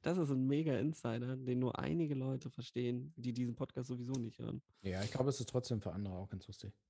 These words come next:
Speaker 1: Ja.
Speaker 2: Ist immer ein lustiges Thema auf jeden Fall.
Speaker 1: Kinder schlagen.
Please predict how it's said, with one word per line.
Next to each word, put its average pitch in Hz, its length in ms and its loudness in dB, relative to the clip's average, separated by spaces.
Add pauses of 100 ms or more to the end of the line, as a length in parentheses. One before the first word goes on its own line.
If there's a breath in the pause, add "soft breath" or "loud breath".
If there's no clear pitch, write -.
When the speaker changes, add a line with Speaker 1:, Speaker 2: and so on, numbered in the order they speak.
(160)
Speaker 1:
Ja. 135 120 0 (420)
Speaker 2:
Ist - 160 -2
immer 160 180 8
ein 139 80 10
lustiges 113 340 2
Thema 98 260 2
auf 90 120 -6
jeden 95 120 -2
Fall. 95 260 -6 (460)
Speaker 1:
Kinder 135 220 0
schlagen. 120 440 -4